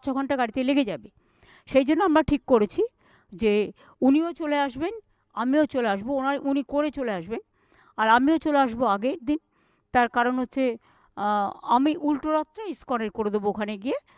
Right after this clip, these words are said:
আর এবারে যেহেতু জগন্নাথ ধামের ব্যাপারটা আমাদের নিজেদের রাজ্যের ব্যাপার এবং এটা বিশ্বের ব্যাপার হবে, বিশ্ব বাংলার,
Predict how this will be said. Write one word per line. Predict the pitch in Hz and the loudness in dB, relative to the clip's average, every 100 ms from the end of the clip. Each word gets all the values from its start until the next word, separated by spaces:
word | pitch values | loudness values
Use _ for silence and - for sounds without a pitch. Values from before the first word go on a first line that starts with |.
| _ - - | _ -20 -2
আর | 190 202 - | 2 2 2
এবারে | 254 240 294 269 | -2 0 0 0
যেহেতু | 254 294 311 | -2 -2 -2
জগন্নাথ | 240 254 254 269 277 285 | 0 0 2 0 0 -2
ধামের | 220 240 262 262 | -4 -4 -2 0
ব্যাপারটা | 247 247 254 - 254 | 0 -2 -2 -2 -2
আমাদের | 247 240 247 220 _ _ _ _ _ | -2 0 -2 -2 _ _ _ _ _
নিজেদের | 226 247 254 269 | -6 -2 0 0
রাজ্যের | 240 233 208 277 | 0 0 0 -2
ব্যাপার | 247 233 240 | -2 -2 -2
এবং | 226 226 233 220 | -2 -4 -6 -6
এটা | 233 | -6
বিশ্বের | 214 233 - 285 | -4 -6 -6 -4
ব্যাপার | 226 208 247 | -4 -2 -2
হবে, | 240 226 | -2 -2
বিশ্ব | 202 - 233 | -4 -4 -2
বাংলার, | 214 202 202 | -2 -4 -6